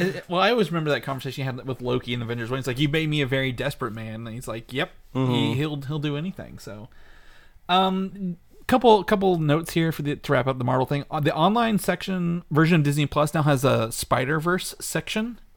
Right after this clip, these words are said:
Speaker 1: Maybe <clears throat> more Spider-Man content is coming now after Friday, so keep your eyes open for
Speaker 2: Oh,
Speaker 1: more Spider-Verse stuff.
Speaker 2: interesting.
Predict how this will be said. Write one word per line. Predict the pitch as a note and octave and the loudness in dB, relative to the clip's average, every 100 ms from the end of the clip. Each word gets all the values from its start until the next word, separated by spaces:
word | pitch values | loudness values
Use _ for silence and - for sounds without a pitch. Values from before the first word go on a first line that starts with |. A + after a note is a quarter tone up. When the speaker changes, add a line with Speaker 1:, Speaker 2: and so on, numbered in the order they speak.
| - | -8
Speaker 1:
Maybe | D3 C3 C3 C3 - - | -4 0 2 2 -2 -10
<clears throat> | - - | -6 2
more | F3+ C#3+ C3 C3+ B2+ | 4 4 2 2 0
Spider-Man | - A2+ B2 C3+ D3 | 2 0 2 -2 -4
content | D#3+ D3+ F3 | -6 -6 -8
is | F#3 | -8
coming | - F3+ G3 G#3+ - - - _ F3 | -4 -2 -2 -6 -16 -20 -20 _ -4
now | F3+ F#3+ | -2 -2
after | F#3 F#3 | -6 -4
Friday, | - G3 G#3+ - | -2 -2 -4 -6
so | D3 C#3 | -6 -4
keep | E3 D#3 | -4 -2
your | C3 | -2
eyes | C3 C3 | -2 -4
open | C3 C#3 | -4 -4
for | D3+ C3 | -4 -4
Speaker 2:
Oh, | |
Speaker 1:
more | A#2+ | -6
Spider-Verse | - A#2+ B2 C3 A2+ G#2 | -2 -2 0 -2 -4 -4
stuff. | B2 E3 | -4 -4
Speaker 2:
interesting. | F3+ | -6